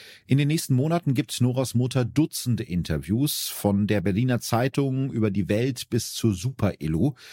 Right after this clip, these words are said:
Mittlerweile sieht sie das auch selber kritisch. Erst viel später haben wir gemerkt, dass wir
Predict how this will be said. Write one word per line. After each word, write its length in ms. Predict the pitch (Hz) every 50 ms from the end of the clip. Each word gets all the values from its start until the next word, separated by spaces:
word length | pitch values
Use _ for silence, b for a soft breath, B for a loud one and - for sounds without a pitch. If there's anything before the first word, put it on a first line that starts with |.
| B B B B B B
Mittlerweile 720 | - 98 - - 107 92 82 101 127 170 190 165 147 151 127
sieht 320 | 107 101 120 147 135 -
sie 120 | - 139 127
das 320 | 110 107 117 - - -
auch 260 | 98 113 117 120 - - _
selber 460 | - 92 101 127 147 139 98 87 101
kritisch. 600 | - - - - 131 - - - - - - - - _ _ _ _ _
Erst 220 | - 123 123 -
viel 120 | - 170 151
später 360 | - - - 190 190 - 143
haben 180 | 110 117 113 117
wir 100 | 123 117
gemerkt, 420 | 127 120 120 127 139 147 - B B B B B B _
dass 240 | - 123 - - -
wir 240 | 120 120 117 113